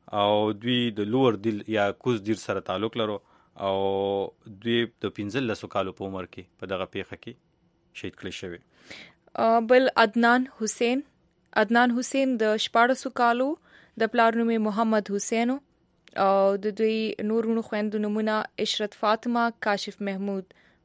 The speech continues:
Speaker 2: وقاص احمد د دوی وروڼه خویندې وو.
Speaker 1: محمد داوود نورلس کلن و په خپله.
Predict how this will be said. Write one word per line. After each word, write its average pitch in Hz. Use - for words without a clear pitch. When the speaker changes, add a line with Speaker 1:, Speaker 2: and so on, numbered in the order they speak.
Speaker 2:
وقاص 202
احمد 190
د 190
دوی 185
وروڼه 196
خویندې 185
وو. -
Speaker 1:
محمد 131
داوود 135
نورلس 117
کلن 123
و 135
په 127
خپله. 107